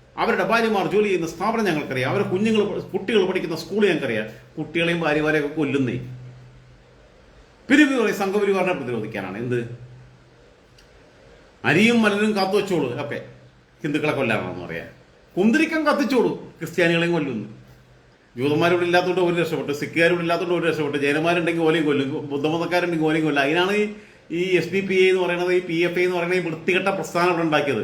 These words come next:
രണ്ടായിരത്തി അമ്പത്തേഴിൽ ഇന്ത്യ ഭരിക്കാൻ പോയവരാ. ഇപ്പൊ തീഹാർ ജയിലിൽ നിന്ന് ഭരിച്ചുകൊണ്ടിരിക്കുക, ഭരിക്കാനുള്ള പരിപാടികളൊക്കെ, പദ്ധതികൾ തയ്യാറാക്കിക്കൊണ്ടിരിക്കുക, പ്രകടന പത്രിക തയ്യാറാക്കിക്കൊണ്ടിരിക്കുക. ആര്? ഇ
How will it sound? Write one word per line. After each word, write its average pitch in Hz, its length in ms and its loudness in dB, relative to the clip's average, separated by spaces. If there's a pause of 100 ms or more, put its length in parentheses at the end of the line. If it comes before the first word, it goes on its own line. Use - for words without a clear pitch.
(140)
രണ്ടായിരത്തി 143 320 -2
അമ്പത്തേഴിൽ 190 320 -4
ഇന്ത്യ 185 160 -2
ഭരിക്കാൻ 208 260 -4
പോയവരാ. 123 240 -6 (2000)
ഇപ്പൊ 135 120 -8 (100)
തീഹാർ 160 340 4
ജയിലിൽ 190 180 -2
നിന്ന് 190 160 -4
ഭരിച്ചുകൊണ്ടിരിക്കുക, 170 520 0
ഭരിക്കാനുള്ള 170 340 -2
പരിപാടികളൊക്കെ, 170 460 0
പദ്ധതികൾ 170 300 0 (100)
തയ്യാറാക്കിക്കൊണ്ടിരിക്കുക, 120 680 -2
പ്രകടന 151 320 -2
പത്രിക 180 320 0
തയ്യാറാക്കിക്കൊണ്ടിരിക്കുക. 113 720 -2 (280)
ആര്? 123 140 0 (760)
ഇ 139 40 2